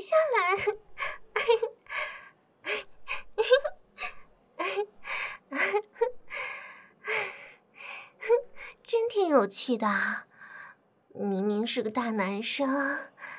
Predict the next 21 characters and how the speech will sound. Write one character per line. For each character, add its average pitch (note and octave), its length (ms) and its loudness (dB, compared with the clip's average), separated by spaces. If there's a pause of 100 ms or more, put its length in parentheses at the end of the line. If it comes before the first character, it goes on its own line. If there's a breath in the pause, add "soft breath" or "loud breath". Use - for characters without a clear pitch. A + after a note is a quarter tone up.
(840 loud breath)
忽 F4+ 100 -4
然 F#4 220 0
跪 F4+ 160 -2
在 E4+ 100 2
面 D4+ 240 -2
前 E4 220 -6
像 G#4 160 -2
条 G4+ 160 0
狗 - 380 -10
一 G3 160 -6
样 G#4+ 100 2 (140)
舔 A#3+ 360 -4
舔 G#3+ 320 -6
的。 E3 100 -12 (1600 soft breath)
而 A#3+ 220 -2
且 G3+ 420 -4
我 A3+ 80 0
把 C4+ 200 -2
脚 G3+ 240 0
拿 B3 180 -2
走， D#4+ 180 -4